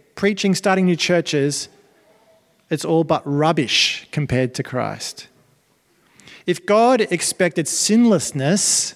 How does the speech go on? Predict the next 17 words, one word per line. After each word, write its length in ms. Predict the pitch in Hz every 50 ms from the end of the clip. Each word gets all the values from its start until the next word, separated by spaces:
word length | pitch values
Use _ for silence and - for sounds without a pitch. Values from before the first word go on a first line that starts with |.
| _
for 100 | - 165
leaders, 360 | 151 143 143 139 131 127 139 233 - -
leaders, 540 | 143 131 120 120 117 123 147 160 - - - _ _ _ _ -
then 220 | 151 151 147 147
there 100 | 151 147
would 120 | 147 139
be 100 | 143 156
nobody 340 | 147 151 151 139 147 139 143
in 120 | 135 131 131
leadership. 540 | 131 131 123 117 - - 113 - - _ _ _ _ _ _ _ _ _ _ _ _ _ _ _ _ _ _ _ _ _ _ _ - - - - - - - - -
Young 240 | 180 202 214 233 233
ministers 340 | 233 226 202 - 202 180
in 120 | 185 175 156
training 340 | - - 165 160 160 156 156
often 220 | 147 - 160 147
ask 260 | 139 143 135 - -
me, 360 | 151 147 139 139 135 135 -